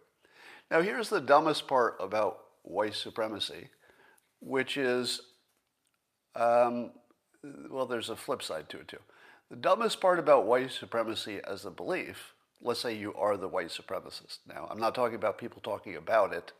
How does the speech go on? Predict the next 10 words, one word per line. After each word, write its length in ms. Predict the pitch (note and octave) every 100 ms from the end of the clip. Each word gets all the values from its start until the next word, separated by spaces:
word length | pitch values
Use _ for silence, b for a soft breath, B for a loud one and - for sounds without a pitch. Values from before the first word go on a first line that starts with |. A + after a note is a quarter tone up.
| b b b b _
I'm 80 | F#2+
talking 300 | B2 G#2+ A#2
about 480 | G#2 G2 F#2+ - -
this 220 | G#2+ -
alleged 560 | - G#2+ A2 G#2 - -
person 300 | G#2+ G2 G#2
who's 220 | G2+ F2+
the 100 | F2
white 200 | F#2+ G2
supremacist. 680 | - G2 A2 G2 - F#2+